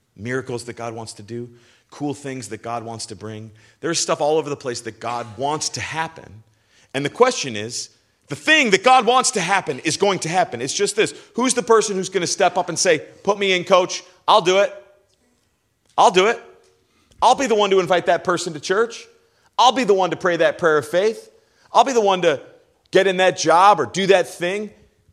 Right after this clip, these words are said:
And if I don't, here's the crazy part. <laughs>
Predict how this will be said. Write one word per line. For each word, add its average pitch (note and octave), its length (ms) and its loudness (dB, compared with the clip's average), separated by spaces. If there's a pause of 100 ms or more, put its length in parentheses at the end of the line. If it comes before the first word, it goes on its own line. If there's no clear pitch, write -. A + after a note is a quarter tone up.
(1400)
And G3+ 120 0
if G#3+ 100 2
I A3 60 4
don't, C4 440 4 (160)
here's C#4 160 -4
the B3+ 80 -4
crazy B3 320 0
part. C4+ 380 -2 (1040)
<laughs> - 80 -18